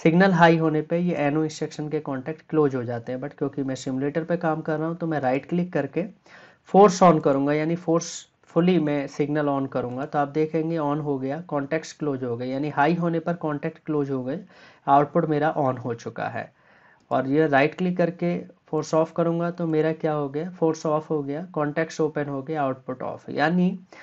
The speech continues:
कुल मिला के ये कि एनओ इंस्ट्रक्शन यानी एक्सआईसी इंस्ट्रक्शन का काम क्या होता है, जब सिग्नल कोई फील्ड से आता है तो कॉन्टैक्ट्स क्लोज हो जाते हैं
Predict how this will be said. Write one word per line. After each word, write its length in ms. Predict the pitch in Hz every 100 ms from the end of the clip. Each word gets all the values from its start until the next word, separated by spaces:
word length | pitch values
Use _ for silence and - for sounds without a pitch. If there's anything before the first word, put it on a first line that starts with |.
| - _
कुल 120 | 170
मिला 240 | 180 185 185
के 120 | 185
ये 160 | 180
कि 100 | 180
एनओ 260 | 175 160 180
इंस्ट्रक्शन 460 | 180 - 160 - 165
यानी 180 | 160 165
एक्सआईसी 800 | 147 147 - 175 175 - 190 196 170
इंस्ट्रक्शन 480 | 151 - 160 - 165
का 120 | 160
काम 240 | 156 143 143
क्या 160 | 143
होता 220 | 127 127
है, 60 | 160
जब 140 | 160
सिग्नल 380 | 160 156 151 165
कोई 160 | 160 160
फील्ड 240 | 151 143
से 140 | 139 143
आता 240 | 127 139
है 60 | 143
तो 100 | 151
कॉन्टैक्ट्स 440 | 143 131 135 -
क्लोज 320 | - 131 143
हो 100 | 156
जाते 300 | 156 151 151
हैं 220 | 170 214